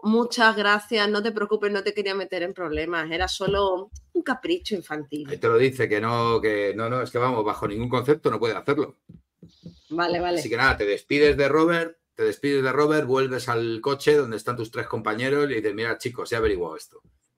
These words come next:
Speaker 2: Resulta que
Speaker 1: Ujú.
Speaker 2: hay unos barriles ahí dentro y tal y cual, todavía que no han recogido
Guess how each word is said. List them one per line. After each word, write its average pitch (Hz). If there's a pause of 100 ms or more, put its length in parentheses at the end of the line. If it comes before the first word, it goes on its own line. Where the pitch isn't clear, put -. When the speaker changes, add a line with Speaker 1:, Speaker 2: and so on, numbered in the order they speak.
Speaker 2:
Resulta 110
que 120
Speaker 1:
Ujú. 120
Speaker 2:
hay 120
unos 113
barriles 113
ahí 107
dentro 143
y 135
tal 117
y 107
cual, 139
todavía 117
que 117
no 123
han 123
recogido 147